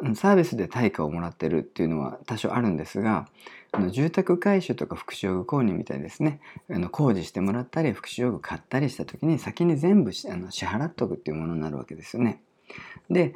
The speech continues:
支払った分の残りっていうのはサービスでもらうっていうものじゃないですね。物をもらうっていうのじゃなくて、やっぱお金で、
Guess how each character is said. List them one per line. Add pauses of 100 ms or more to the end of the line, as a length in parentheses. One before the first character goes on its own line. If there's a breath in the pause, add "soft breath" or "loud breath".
(140 loud breath)
支
払
っ
た
分
の
残
り
っ
て
い
う
の
は
サ
ー
ビ
ス
で
も
ら
う
っ
て
い
う
も
の
じ
ゃ
な
い
で
す
ね。
物
を
も
ら
う
っ
て
い
う
の
じ
ゃ
な
く
て、
や
っ
ぱ
お
金
で、